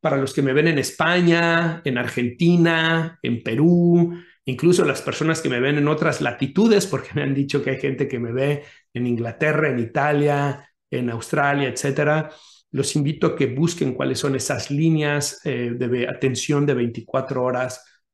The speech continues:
para que sus hijos, sus pacientes, sus alumnos sepan y ellos puedan hacer uso de ellas.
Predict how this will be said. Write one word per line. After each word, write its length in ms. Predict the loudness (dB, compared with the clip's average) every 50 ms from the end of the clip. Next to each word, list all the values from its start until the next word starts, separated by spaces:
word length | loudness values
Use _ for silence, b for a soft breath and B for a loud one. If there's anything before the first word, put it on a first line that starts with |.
| _ _ _
para 280 | -6 -6 -6 -6 -6
que 520 | -6 -4 -4 -2 -2 -2 -4 -4 -6 -6 -8
sus 260 | -12 -12 -10 -4 -2
hijos, 300 | 0 0 0 0 -2 -2
sus 160 | -2 -8 -10 -10
pacientes, 540 | -10 -10 -6 -4 -2 -2 -2 -2 -2 -4 -6
sus 200 | -6 -10 -10 -8
alumnos 640 | -4 -2 -2 0 0 0 -2 -4 -4 -6 -10 -16 _
sepan 680 | -14 -6 -6 -6 -6 -4 -4 -2 -2 -2 -2 -4 -8 _ _ _ _ _
y 120 | -6 -4 -2
ellos 240 | -2 -2 -2 -4
puedan 320 | -4 -6 -6 -4 -4 -6 -6
hacer 220 | -6 -6 -6 -4
uso 260 | -4 -4 -4 -6 -8
de 120 | -8 -8 -8
ellas. 460 | -10 -10 -12 -14 -18 -20 -20 _ _